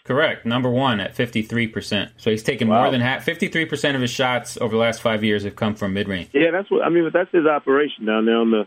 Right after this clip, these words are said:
Speaker 1: Yeah. The only other guy over fifty percent is a future Hall of Famer.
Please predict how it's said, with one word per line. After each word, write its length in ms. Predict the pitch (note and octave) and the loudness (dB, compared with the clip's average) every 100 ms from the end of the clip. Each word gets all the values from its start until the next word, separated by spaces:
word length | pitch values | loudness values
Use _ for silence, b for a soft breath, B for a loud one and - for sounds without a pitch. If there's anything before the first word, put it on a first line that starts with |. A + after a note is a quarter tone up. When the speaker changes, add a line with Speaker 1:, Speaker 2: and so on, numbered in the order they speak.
| _ | _
Speaker 1:
Yeah. 180 | G2+ F#2 - | -12 -10 -4
The 80 | |
only 180 | C#3 E3+ | -2 0
other 160 | E3+ F3+ | 0 0
guy 280 | E3 D#3+ D3+ | 0 2 2
over 260 | D3+ D3+ | 2 0
fifty 400 | D3 - D#3 E3 | -2 -4 -2 -2
percent 580 | - D3 C#3+ D3 D3 C#3+ - | -2 -4 -2 0 0 -4 -4
is 300 | B2+ A#2+ A#2 | -2 0 0
a 80 | A2+ | -2
future 360 | - C#3+ C#3+ | -2 -2 -2
Hall 220 | C3+ C3 | -2 -2
of 60 | B2+ | -2
Famer. 560 | C#3 C3 C#3 C#3 B2+ | 0 0 2 0 -2